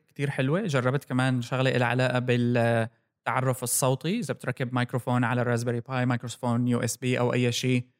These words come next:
فينك تعمل شيء بيشبه أمازون إيكو، بتحكي معه، بتسأله أسئلة وبيجاوبك، وكلياته أوبن سورس، وكلياته موجود. حقيقة أنا يعني كان كتير التجربة حلوة بالنسبة لي، ونصيحة للكل اللي بيحب هيك أمور إنه ي-، يعني يبحث فيها ويتعلم فيها، لأنه فعلًا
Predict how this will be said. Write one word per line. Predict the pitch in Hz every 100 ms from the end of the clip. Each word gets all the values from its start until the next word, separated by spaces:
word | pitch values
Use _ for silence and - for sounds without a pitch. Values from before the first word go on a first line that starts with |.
| _
فينك | - 131 120
تعمل | - 127 131 123 120 113 - _ _
شيء | - 135
بيشبه | 127 127 - 123 117 127
أمازون | 127 117 120
إيكو، | 120 127 - 147 147
بتحكي | - - 123
معه، | 120 131
بتسأله | 123 - 113 117
أسئلة | 120 135 127
وبيجاوبك، | 120 120 127 135 131
وكلياته | 131 202 208 190 160
أوبن | 139 147
سورس، | 131 151 180
وكلياته | 135 131 123 127 123
موجود. | 120 117 120 - -
حقيقة | 156 190 160 135 - _ _ -
أنا | 143 135 117
يعني | 117 113 117
كان | 127 120
كتير | - 147 139
التجربة | 123 113 131 127 117
حلوة | - 131 117
بالنسبة | 113 110 123
لي، | 120
ونصيحة | 120 - 156 131
للكل | 120 - 143
اللي | 123
بيحب | - 127
هيك | 127
أمور | 131 135 170 - _ _ _ 131
إنه | 127 123 120 120
ي-، | 120 117 113 113 113
يعني | 117 120 120
يبحث | 139 123 120
فيها | - 135 131
ويتعلم | 120 117 113 123 131
فيها، | 120 131 131
لأنه | 120 117
فعلًا | 117 156 165 135 135